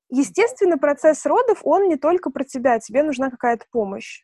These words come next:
там, да? Но тем не менее, а, да, есть врачебные ошибки, когда там, не знаю, щипцами голову ребёнка сдавливают. М, прости, я тебя <laughs> не хотела пугать. <laughs> Ну, то есть есть куча действительно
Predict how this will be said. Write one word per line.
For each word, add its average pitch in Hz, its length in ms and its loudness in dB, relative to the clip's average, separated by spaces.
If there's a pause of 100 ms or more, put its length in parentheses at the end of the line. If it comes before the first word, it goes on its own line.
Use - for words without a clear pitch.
(140)
там, 202 200 -8
да? 285 240 -6 (520)
Но 269 140 2
тем 339 300 0
не 349 80 0
менее, 262 580 0
а, 226 500 -4 (400)
да, 233 220 0
есть 214 380 -6
врачебные 285 560 0
ошибки, 233 540 -10
когда 226 300 -6
там, 233 160 -8
не 233 60 -8
знаю, 220 200 -8
щипцами 240 500 -8
голову 254 400 -4
ребёнка 233 960 -4
сдавливают. 226 840 -4
М, 220 280 -12 (140)
прости, 214 380 -8
я 240 140 -2
тебя 262 180 0
<laughs> - 20 0
не 370 100 2
хотела 370 460 2
пугать. 277 520 0
<laughs> - 2000 -2
Ну, 359 60 2
то 415 60 6
есть - 160 0
есть 349 300 2
куча 285 540 2
действительно 240 640 -4